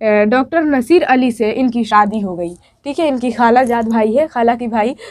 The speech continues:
उन, क्या नाम है उनका? डॉक्टर नसीर अली। उनसे परवीन शाकिर का शादी हो गया, निकाह हो गया। उसके बाद फिर एक बेटा हुआ, उनका बेटा हुआ जिसका नाम क्या रख दिया गया? मुराद अली।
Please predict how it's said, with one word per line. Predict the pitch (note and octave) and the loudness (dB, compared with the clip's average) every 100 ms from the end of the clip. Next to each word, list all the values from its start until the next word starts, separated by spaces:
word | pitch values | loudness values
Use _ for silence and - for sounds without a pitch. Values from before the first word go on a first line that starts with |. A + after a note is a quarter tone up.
| - | -10
उन, | B3 A#3+ A3+ | -6 -4 -6
क्या | G#3 D4+ | 0 2
नाम | D#4 D4+ | 4 4
है | D#4 | 2
उनका? | D4+ D#4 | 2 0
डॉक्टर | B3 B3 D4+ | 2 0 0
नसीर | C#4+ C4 B3+ C#4+ | -2 -2 -4 -8
अली। | - A#3 A3+ C4 - - | -4 -2 -2 -4 -12 -8
उनसे | C#4+ C4 E4+ | -6 0 0
परवीन | D4 C4+ D4 | 2 2 0
शाकिर | - B3 A#3+ C4+ | -2 -2 -2 -2
का | C#4+ F#4 - _ - | 0 0 -4 _ -4
शादी | A#3+ A3 C4 | 2 4 4
हो | C#4+ C4+ | 2 2
गया, | C#4+ | 2
निकाह | D4 A#3 A3+ | -2 2 2
हो | C4 C4+ | 4 0
गया। | C#4 D4+ - _ _ _ _ _ C#4+ | -2 -4 -8 _ _ _ _ _ -20
उसके | - G4+ | -6 0
बाद | C#4+ B3 B3 - - _ | 4 4 2 -8 -20 _
फिर | - - | -4 -4
एक | D#4+ D#4+ | 0 0
बेटा | A#3+ B3 B3+ | 0 -2 2
हुआ, | C4+ C#4 B3+ | 2 2 -2
उनका | B3 C4 B3 | -4 -2 -2
बेटा | A3+ C4 C4+ | -2 -2 -2
हुआ | C#4+ C4+ | -2 -2
जिसका | A#3+ A#3+ B3+ | -4 -4 -4
नाम | B3 C4+ C#4+ | 0 0 0
क्या | D4+ | 0
रख | D4+ | 0
दिया | C4+ D4 | 0 0
गया? | D4 D#4 | 0 0
मुराद | C4+ A3+ G#3 G3+ | 0 2 2 2
अली। | F#3 F3 | 0 -4